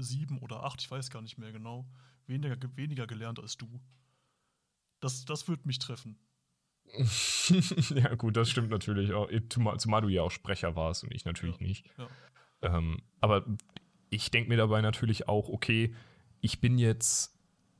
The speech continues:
Speaker 2: seit zwei Jahren in der Fachschaft und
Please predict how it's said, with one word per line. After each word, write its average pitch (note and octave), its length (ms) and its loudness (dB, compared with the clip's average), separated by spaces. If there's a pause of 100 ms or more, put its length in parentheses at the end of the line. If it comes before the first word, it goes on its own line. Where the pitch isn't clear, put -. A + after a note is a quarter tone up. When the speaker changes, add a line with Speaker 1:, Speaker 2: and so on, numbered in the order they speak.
(140)
Speaker 2:
seit G2 560 2 (140)
zwei - 300 4
Jahren G2 300 4
in F#2 100 -2
der F2 100 0
Fachschaft - 760 -4 (180)
und F2 320 2